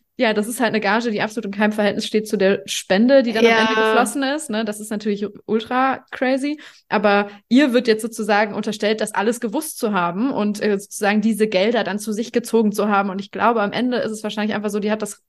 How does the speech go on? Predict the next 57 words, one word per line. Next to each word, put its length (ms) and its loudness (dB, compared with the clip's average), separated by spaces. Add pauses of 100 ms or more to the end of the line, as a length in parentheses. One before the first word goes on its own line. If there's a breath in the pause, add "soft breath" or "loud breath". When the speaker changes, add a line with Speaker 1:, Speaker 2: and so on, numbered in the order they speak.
Speaker 1:
hart 180 0
verhandelt, 460 4
hat 140 -2
einen 100 -4
geilen 220 2
Betrag 340 -4
bekommen, 400 0 (500 loud breath)
ohne 280 8
jetzt 180 4
am 120 0
Ende 580 2
sich, 400 -4
was 160 -2
natürlich 240 -4
von 100 -4
ihrer 160 0
Seite 240 0
auch 60 -2
doof 220 -2
ist, 340 -2
tiefer 260 2
zu 140 -2
involvieren 540 4
in 200 -2
den 220 0
Ablauf, 580 0
ähm, 320 -6
dessen, 340 -2
was 180 -4
da 100 0
jetzt 160 -2
am 80 -6
Ende 240 -2
wirklich 260 -4
dann 160 -6
bei 140 -2
den 340 -4
Kindern 320 2
landet. 400 -2 (420 loud breath)
Ähm, 300 -2
aber 160 2
ja, 120 2
das 240 -6
war 100 2
nochmal 240 2
ein 20 -2
sehr 120 2
spannender 340 0
Fall. 300 0
Und 100 -4
am 100 -4
Ende 300 2
ist 160 -4
es 120 -10
auf 140 -4
jeden 140 0
Fall 400 0